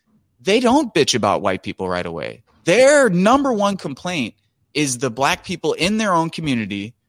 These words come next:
who have been selling out people in their community for decades.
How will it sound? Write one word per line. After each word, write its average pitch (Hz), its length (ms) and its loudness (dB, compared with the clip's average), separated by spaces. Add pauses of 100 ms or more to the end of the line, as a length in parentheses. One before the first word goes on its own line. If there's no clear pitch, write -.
(220)
who 156 100 2
have 143 100 4
been 139 180 -2
selling 131 460 0
out 117 240 -2
people 127 280 -4
in 131 80 -2
their 143 140 -6
community 107 420 -6
for 143 160 -10
decades. 165 640 -8